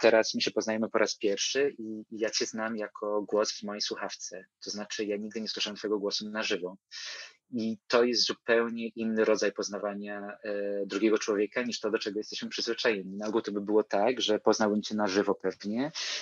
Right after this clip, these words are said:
że wiedziałbym, jak twój głos rezonuje w twoim ciele, w jaki sposób to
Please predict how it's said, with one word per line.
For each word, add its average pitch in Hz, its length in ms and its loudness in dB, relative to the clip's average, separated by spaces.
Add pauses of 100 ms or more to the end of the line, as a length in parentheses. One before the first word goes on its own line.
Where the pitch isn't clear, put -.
(120)
że 101 140 2
wiedziałbym, 107 360 8
jak 107 180 0 (140)
twój 117 300 6
głos 110 220 4
rezonuje 107 380 4
w - 60 -2
twoim 107 320 2
ciele, 107 400 6
w 107 40 0
jaki 107 200 2
sposób - 440 2
to 101 340 6